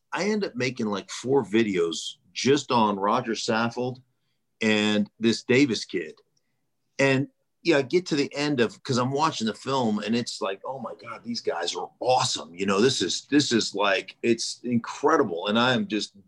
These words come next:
digging it. And then I realize I make four videos. I'm like, "I'm not doing the Tennessee Titans this week. I'm doing <laughs> the Carolina Panthers." Like, I've got videos made for my crew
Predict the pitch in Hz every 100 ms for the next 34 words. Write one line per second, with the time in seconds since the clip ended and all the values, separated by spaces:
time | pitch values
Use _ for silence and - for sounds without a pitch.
0 | - 139 117 101 - _ _ _ _ _
1 | _ _ - 127 127 127 117 - 160 180
2 | 151 127 151 165 120 117 123 135 - 147
3 | 165 123 151 135 107 120 120 117 - _
4 | _ 135 160 185 147 123 147 143 107 117
5 | 113 - 113 120 131 120 90 - 87 82
6 | 113 98 139 143 120 - - 131 - 135
7 | 123 131 113 - 180 143 - 131 - 143
8 | 120 - _ - 156 151 135 113 117 160
9 | 135 113 98 101 104 104 113 117 110 107
10 | - 156 131 107 107